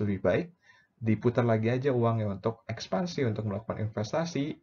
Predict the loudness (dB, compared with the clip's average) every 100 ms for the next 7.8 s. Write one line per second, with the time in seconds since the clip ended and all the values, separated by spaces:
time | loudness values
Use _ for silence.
0 | _ -2 -2 0 -2 0 2 2 0 0
1 | 0 0 -2 -2 -2 2 2 4 4 4
2 | 0 _ _ _ -2 0 2 2 2 2
3 | -2 _ _ _ -4 0 0 2 6 6
4 | 6 4 4 2 -2 -2 -2 -4 -4 0
5 | 2 0 -6 -20 -20 _ _ _ -6 -4
6 | -2 -2 0 -2 0 -2 0 0 2 0
7 | -4 _ _ _ -20 _ _ 0